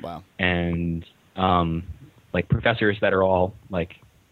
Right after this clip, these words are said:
Speaker 2: supervisors and artists and just, like, really high-end industry people that are all taking their time and energy to, like, craft all these, like, really advanced, like, not like Linda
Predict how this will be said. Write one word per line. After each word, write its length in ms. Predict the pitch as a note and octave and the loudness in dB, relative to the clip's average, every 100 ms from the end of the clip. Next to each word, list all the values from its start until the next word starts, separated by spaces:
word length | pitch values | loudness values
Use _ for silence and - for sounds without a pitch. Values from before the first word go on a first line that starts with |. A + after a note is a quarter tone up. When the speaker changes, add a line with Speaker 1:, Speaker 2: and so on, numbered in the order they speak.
| _ _ _ | _ _ _
Speaker 2:
supervisors 720 | - B2 G2 G2 F#2 F#2 F2+ F2 | -4 -2 2 2 2 2 2 -2
and 420 | D#2+ F2 E2+ E2 | -6 -4 -4 -6
artists 540 | F#2 F#2 F2 F2 - - | 0 2 2 -2 -16 -12
and 480 | F2 E2+ E2 E2 E2+ - _ _ _ _ _ | -6 -4 -4 -6 -10 -14 _ _ _ _ _
just, 180 | - F2 - | -6 -4 2
like, 160 | E2+ - | 0 0
really 280 | A2+ G#2 F#2+ | 0 0 2
high-end 380 | G2 F#2+ F2+ | 2 2 2
industry 300 | F2+ F2+ - | 0 -2 -4
people 400 | F2 E2+ D#2+ D#2+ - _ _ - | -6 -6 -4 -6 -8 _ _ -4
that 180 | F2+ F2 | 0 2
are 140 | F2+ | 2
all 200 | F2+ F2+ | 2 2
taking 380 | E2+ G2 F#2 F2+ | 0 -4 -2 0
their 180 | F2 E2+ | 0 0
time 360 | - - F2+ E2+ | -2 -2 -2 0
and 80 | |
energy 340 | F2 E2+ E2+ E2 | 0 0 -2 -4
to, 280 | - E2+ E2+ - _ _ - | -2 -2 -2 -12 _ _ -8
like, 240 | - - - | -8 -6 -2
craft 400 | - F#2+ F2+ G2 | 0 2 0 2
all 220 | F2+ F2+ | 2 2
these, 220 | F2 F2 - | -2 -8 -8
like, 280 | E2+ - - _ _ G#2+ | -10 -10 -20 _ _ -2
really 240 | G#2+ G2 | 0 2
advanced, 380 | F2+ F#2+ F#2 - - | 2 0 0 -4 -6
like, 160 | F2+ | -4
not 160 | A2+ A#2 | -2 -2
like 180 | G#2+ G#2+ | -2 0
Linda 260 | G#2+ G2+ | 0 0